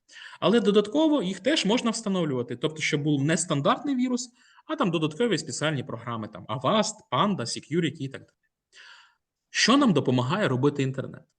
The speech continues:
В нашому випадку він допомагає нам в першу чергу навчатися.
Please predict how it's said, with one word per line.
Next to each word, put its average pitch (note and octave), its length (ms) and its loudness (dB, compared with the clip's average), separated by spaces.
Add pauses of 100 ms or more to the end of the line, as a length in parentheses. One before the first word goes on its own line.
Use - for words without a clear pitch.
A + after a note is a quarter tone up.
(160)
В B2+ 120 -2
нашому C#3+ 460 4
випадку A#3+ 420 -4
він C#3 340 2
допомагає C#3 520 0
нам D3 120 0
в - 140 -12
першу B2 380 0
чергу F#3+ 460 0
навчатися. B2+ 720 -6